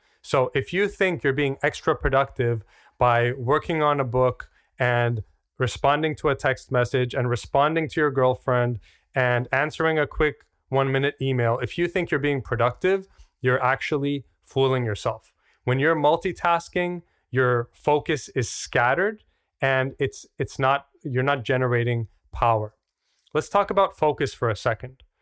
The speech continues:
I want you to think of the analogy between a light bulb and a laser. Okay, a light bulb and a laser. With a light bulb, the light is dissipated around the room.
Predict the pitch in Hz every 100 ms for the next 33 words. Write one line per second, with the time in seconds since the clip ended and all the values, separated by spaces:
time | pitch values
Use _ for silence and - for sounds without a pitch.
0 | _ _ - 127 151 190 196 220 202 -
1 | 170 - 151 147 143 123 139 131 127 131
2 | 127 135 127 123 _ _ 131 - 135 131
3 | 131 - 113 117 165 165 180 196 202 -
4 | - _ _ 139 131 123 123 131 127 110
5 | 104 _ _ _ _ _ _ _ 117 135
6 | 175 123 120 143 175 185 190 190 - 139
7 | 127 131 127 110 110 _ _ _ _ 135
8 | - 127 151 208 - 139 127 127 - _
9 | - 131 135 165 165 - 139 110 143 -
10 | 165 - 123 110 104 120 120 120 117 113
11 | 139 165 180